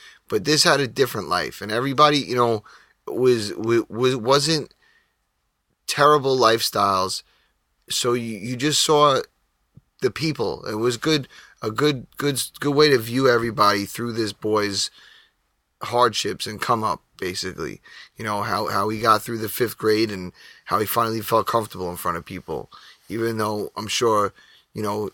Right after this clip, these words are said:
in many ways he's still uncomfortable, but we all have something we're uncomfortable about.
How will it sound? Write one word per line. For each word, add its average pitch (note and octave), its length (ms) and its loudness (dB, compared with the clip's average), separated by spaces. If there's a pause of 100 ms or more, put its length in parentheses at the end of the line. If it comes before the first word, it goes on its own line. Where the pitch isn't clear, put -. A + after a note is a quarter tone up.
(240)
in G#2+ 200 -6
many G#2+ 180 -4
ways G2 320 -4
he's G#2 120 -4
still G#2+ 260 0
uncomfortable, F2+ 580 -6
but G2 360 -4 (580)
we A#2 260 -4
all A#2 200 4
have G2 200 -4
something F#2+ 260 -4
we're F2+ 160 -4
uncomfortable E2+ 540 -8
about. D#2 400 -4